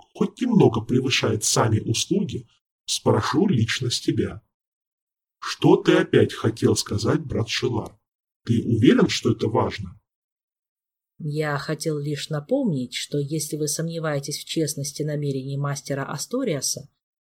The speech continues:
Speaker 2: третья ступень посвящения решит все проблемы, так же верно, как это произошло в моём случае.
Speaker 1: Спасибо, я это и без тебя знаю.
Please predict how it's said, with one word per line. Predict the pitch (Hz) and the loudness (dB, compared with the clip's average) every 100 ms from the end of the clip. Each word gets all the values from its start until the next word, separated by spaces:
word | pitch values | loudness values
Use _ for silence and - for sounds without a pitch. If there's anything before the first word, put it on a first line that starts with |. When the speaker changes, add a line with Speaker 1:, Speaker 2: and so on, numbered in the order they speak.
| _ - | _ -2
Speaker 2:
третья | 247 269 - 196 | 0 2 2 0
ступень | 180 - - 170 147 | 0 -4 -2 -2 -2
посвящения | 156 - 160 - - 262 214 147 | -4 -2 -4 -4 -4 -2 0 0
решит | 139 143 - 254 | -2 -4 -4 -6
все | - - 156 | -6 -6 -4
проблемы, | 190 196 143 131 127 127 | -4 -4 -4 -6 -8 -6
так | 185 165 | -4 -4
же | 143 143 | -2 -2
верно, | 151 214 277 | 0 0 -2
как | 254 175 | -6 -6
это | 139 143 | -6 -6
произошло | 143 143 139 135 - 151 202 | -4 -4 -4 -6 -6 -4 -2
в | |
моём | 180 139 165 | -2 -2 -4
случае. | - 139 120 - 123 127 _ _ _ _ _ _ _ _ _ _ | -8 -10 -10 -12 -14 -16 _ _ _ _ _ _ _ _ _ _
Speaker 1:
Спасибо, | - - - 131 - 123 110 101 | 0 2 4 4 4 2 2 0
я | 104 - 160 | 2 6 6
это | 120 - | 6 4
и | - | 0
без | 104 - | 2 -2
тебя | - 175 123 104 | 0 4 4 4
знаю. | - 101 98 - - | 2 0 0 -4 -12